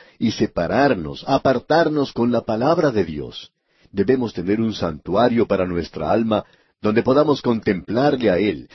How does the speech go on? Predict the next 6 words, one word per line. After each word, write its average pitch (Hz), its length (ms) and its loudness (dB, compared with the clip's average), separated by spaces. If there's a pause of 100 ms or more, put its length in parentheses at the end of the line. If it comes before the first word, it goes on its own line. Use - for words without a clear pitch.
donde 123 200 0
podamos 127 420 0
adorarle, 113 840 2
donde 120 240 0
podamos 110 640 0
alabarle. 92 840 -2